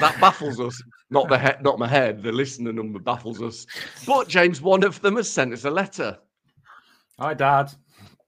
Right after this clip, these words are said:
Speaker 1: No, this one's from a
Speaker 2: Oh.
Speaker 1: Sylvia from Kidderminster.
Speaker 2: <laughs>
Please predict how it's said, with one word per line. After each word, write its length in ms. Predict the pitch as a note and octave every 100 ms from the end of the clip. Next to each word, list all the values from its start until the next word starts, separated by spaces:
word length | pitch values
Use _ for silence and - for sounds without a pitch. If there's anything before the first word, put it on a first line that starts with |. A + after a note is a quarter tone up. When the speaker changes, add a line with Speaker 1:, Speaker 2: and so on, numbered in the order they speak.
| _ - - - _ _ -
Speaker 1:
No, 460 | D3+ A#3 F4+ F4 F4+ _ B3+ -
this 220 | - F#3 G3+
one's 240 | G3 -
from 140 | D3
a 20 | C#3+
Speaker 2:
Oh. 40 |
Speaker 1:
Sylvia 600 | B2 E3+ G3 G#3 F3+ A#2
from 260 | - E3+ E3+ -
Kidderminster. 920 | B3+ C4+ B3+ G#3+ - - E3 C#3 A#2+
Speaker 2:
<laughs> 1900 | A3 - A3+ - G#3 G#3+ A3 E3+ - G#3 - G3 F#3+ F3 E3 D3 C3+ A2+